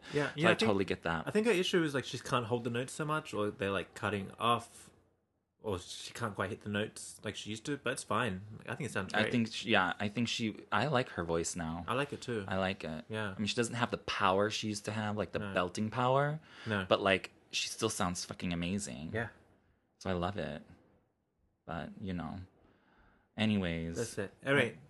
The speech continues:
Speaker 2: Is
Speaker 1: Listen,
Speaker 2: that it?
Speaker 1: we just gave him a bonus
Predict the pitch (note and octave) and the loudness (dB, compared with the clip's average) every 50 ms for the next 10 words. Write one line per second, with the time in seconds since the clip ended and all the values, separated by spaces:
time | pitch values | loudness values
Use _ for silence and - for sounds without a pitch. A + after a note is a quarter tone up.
0 | - - - _ _ _ _ - A2 G#2+ B2+ B2+ C3 C3 C3+ C#3 C3+ - C3+ C3 | -20 -20 -20 _ _ _ _ 2 6 8 10 10 10 10 10 8 6 2 0 0
1 | C3+ C#3 D3+ F3 - - D#3+ D3+ D3 C#3 B2+ A#2+ A2+ A2 G2+ - B2 A#2+ A#2 A#2 | 0 2 2 2 4 6 6 6 8 6 6 4 4 2 2 4 6 6 6 6
2 | A2+ G#2+ | 4 4